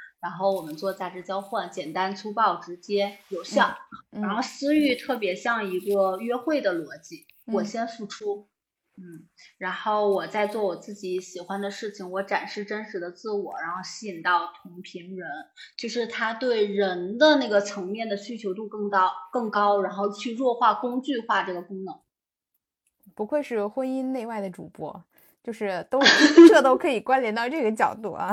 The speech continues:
Speaker 2: <laughs> 我觉得很妙。嗯，但同时我觉得最大的不同就是你们还是把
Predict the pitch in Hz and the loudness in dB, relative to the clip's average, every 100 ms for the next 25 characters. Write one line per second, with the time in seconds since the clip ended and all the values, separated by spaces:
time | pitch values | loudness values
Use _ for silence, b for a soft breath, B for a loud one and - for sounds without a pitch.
0 | 254 - 277 240 247 202 202 277 339 330 | 0 4 4 4 -2 -4 -2 -2 2 2
1 | 311 302 B B B B B B 233 220 | 2 -2 B B B B B B -6 0
2 | 349 370 285 311 277 285 294 - - - | 0 4 4 4 0 -2 -6 -18 -16 -4
3 | 214 233 262 320 285 269 277 254 214 247 | 0 0 0 4 4 4 -2 -4 -4 -2
4 | 240 180 170 202 202 254 202 | -2 -2 -4 -2 -4 0 0